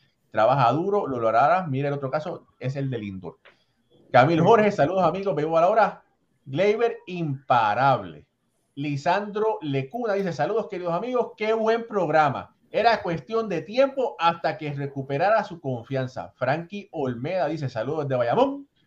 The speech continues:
la tierra del cha-, del chicharrón." La rompecorazones, Marí Reina, la hermana menor de Alfredo, dice, "Presente por ahí." Luis Alberto López López, "Gleyber mejorando para luego ser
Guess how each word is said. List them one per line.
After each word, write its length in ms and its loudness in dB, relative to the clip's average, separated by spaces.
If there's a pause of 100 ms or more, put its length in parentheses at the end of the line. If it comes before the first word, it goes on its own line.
la 200 -2
tierra 240 -4
del 120 0
cha-, 200 -8
del 360 -6
chicharrón." 520 0 (640)
La 180 6
rompecorazones, 800 4
Marí 560 4
Reina, 800 2
la 200 2
hermana 720 2
menor 640 6
de 120 2
Alfredo, 640 0 (280)
dice, 280 -4
"Presente 560 -4
por 180 2
ahí." 240 0 (420)
Luis 220 -4
Alberto 520 0
López 220 0
López, 280 0
"Gleyber 300 0
mejorando 500 0
para 160 2
luego 260 -4
ser 220 -6